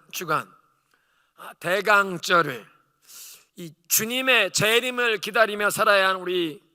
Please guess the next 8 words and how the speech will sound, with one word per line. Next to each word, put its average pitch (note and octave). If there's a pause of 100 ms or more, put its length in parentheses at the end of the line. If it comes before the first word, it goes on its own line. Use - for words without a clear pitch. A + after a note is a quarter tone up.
(340)
신약교회 G3+
성도들은, F#3 (1120)
아, F#3
우리의 A#3+
이 -
기다림의 B3
대상이 A3+
누구인지 F3+